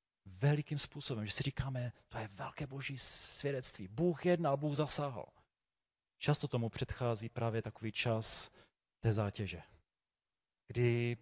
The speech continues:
kdy to, že Bůh jednal, předtím nebylo nadarmo, eh, teda nebylo zadarmo. Předtím tomu předcházelo, že někdo se hodně zapotil, že někdo se hodně prohnul,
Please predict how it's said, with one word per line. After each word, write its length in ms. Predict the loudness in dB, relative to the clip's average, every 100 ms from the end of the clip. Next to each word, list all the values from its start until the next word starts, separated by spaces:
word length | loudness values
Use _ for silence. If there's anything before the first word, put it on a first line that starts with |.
| _ _
kdy 120 | -6 -2
to, 160 | 0
že 160 | 2 0
Bůh 260 | -2 -6
jednal, 540 | -6 -4 0 0 -2 -6
předtím 300 | -6 -6 -4
nebylo 380 | -4 0 0 0 -4
nadarmo, 460 | -6 -4 -4 -6 -10 _ _ _ -6
eh, 80 |
teda 240 | -2 0 2
nebylo 320 | 0 2 4
zadarmo. 480 | 4 4 2 -2 -10 _ _ _ _ _ _ _ _ _
Předtím 300 | -8 -4 -2
tomu 220 | 2 2
předcházelo, 840 | 2 0 2 2 4 2 0 -2 -8 _ _ -6
že 80 | -2
někdo 580 | -2 0 4 6 4 2
se 160 | -2
hodně 300 | -2 -2 -2
zapotil, 560 | -4 -6 -8 -10 -16 -12
že 120 | -4
někdo 200 | -2 -2
se 180 | 2 4
hodně 300 | 4 0 -2
prohnul, 500 | -4 -6 -6 -10 -12